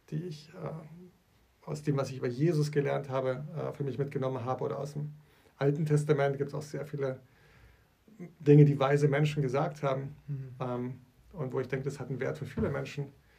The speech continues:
Speaker 1: habe ich dann kurze Videos gemacht zu verschiedenen Themen. Und, äh, insofern habe ich gedacht, „Mensch, das, was ich, was, was, äh,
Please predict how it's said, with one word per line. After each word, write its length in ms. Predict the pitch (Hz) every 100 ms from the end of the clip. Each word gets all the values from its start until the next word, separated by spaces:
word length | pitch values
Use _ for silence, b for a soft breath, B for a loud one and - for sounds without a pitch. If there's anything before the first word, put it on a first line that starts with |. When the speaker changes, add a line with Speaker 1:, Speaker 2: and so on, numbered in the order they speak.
| b b b b
Speaker 1:
habe 100 | 135
ich 40 | 113
dann 300 | 143 127 - - -
kurze 320 | 147 147 135
Videos 320 | 147 147 147
gemacht 420 | - 135 - -
zu 180 | - -
verschiedenen 420 | 143 - 139 123
Themen. 500 | 123 170 175 143 147 b b b b b - _
Und, 320 | 143 135 123
äh, 240 | 131 127 127
insofern 680 | 127 139 139 135 135 147 - -
habe 120 | 131
ich 80 | -
gedacht, 280 | 147 -
„Mensch, 220 | - 143 -
das, 400 | - - - - b b b b b b _
was 180 | 147 -
ich, 240 | - -
was, 320 | - 143 - -
was, 260 | 135 -
äh, 220 | 151 131